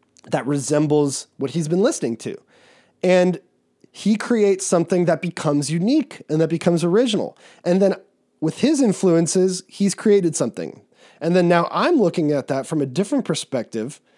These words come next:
taking ideas from his ideas that were from other ideas and other influences in the past, and now I'm creating something with it, and it's keeping the legacy going, and it keeps everything flowing musically.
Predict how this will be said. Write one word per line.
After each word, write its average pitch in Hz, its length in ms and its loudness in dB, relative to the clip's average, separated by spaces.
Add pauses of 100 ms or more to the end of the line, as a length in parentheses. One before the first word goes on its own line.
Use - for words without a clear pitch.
(300)
taking 196 340 2
ideas 175 560 2
from 143 360 0 (560)
his 359 280 2
ideas 156 580 2
that 160 160 0
were 170 240 2
from 180 560 0 (360)
other 262 220 2
ideas 202 500 2
and 190 100 0
other 202 140 2
influences 190 640 0
in 151 60 -4
the 131 80 -4
past, 311 540 -8 (320)
and 170 100 0
now 180 160 4
I'm 196 220 2
creating 170 420 0
something 139 340 -4
with 131 200 -4
it, 131 120 -4
and 151 120 0
it's 160 120 0
keeping 220 400 0
the 180 100 2
legacy 160 460 0
going, 110 300 -4
and 107 80 -6
it 117 100 -10
keeps - 280 -8
everything 147 480 -4 (260)
flowing 185 540 -2
musically. 151 600 -4